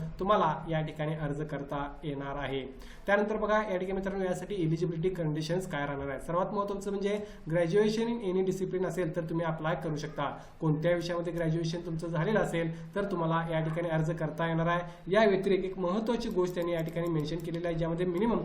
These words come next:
दोन वर्षाचा एक्सपिरियन्स तुम्हाला या पदासाठी असणे आवश्यक आहे. शेड्यूल कमर्शियल बँकमधला किंवा रिजनल कोणत्याही बँकेमधला अर्ज करण्यासाठी. So हे फार महत्त्वाचं आहे. कोणतीही पदवी प्लस तुमच्याकडे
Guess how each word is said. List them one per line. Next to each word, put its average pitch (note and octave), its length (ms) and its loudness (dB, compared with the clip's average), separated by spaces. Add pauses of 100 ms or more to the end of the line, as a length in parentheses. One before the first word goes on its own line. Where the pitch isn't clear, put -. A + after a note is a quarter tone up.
(280)
दोन F#3+ 220 4
वर्षाचा G3 400 2
एक्सपिरियन्स E3+ 420 -2
तुम्हाला E3 240 0
या E3 140 2
पदासाठी D#3+ 480 -2
असणे D#3+ 260 0
आवश्यक D#3+ 480 -2
आहे. E3+ 160 4 (260)
शेड्यूल E3+ 320 2
कमर्शियल E3+ 460 2
बँकमधला F3 440 0
किंवा G3+ 320 2
रिजनल E3 320 4
कोणत्याही F#3 420 2
बँकेमधला D#3+ 640 2 (200)
अर्ज D#3 240 2
करण्यासाठी. D3 920 -2
So C#3+ 60 -2
हे D#3+ 80 0
फार E3 200 2
महत्त्वाचं F3+ 540 2
आहे. F#3+ 400 -2 (440)
कोणतीही E3+ 340 0
पदवी F#3+ 340 6
प्लस - 500 0
तुमच्याकडे F3 320 0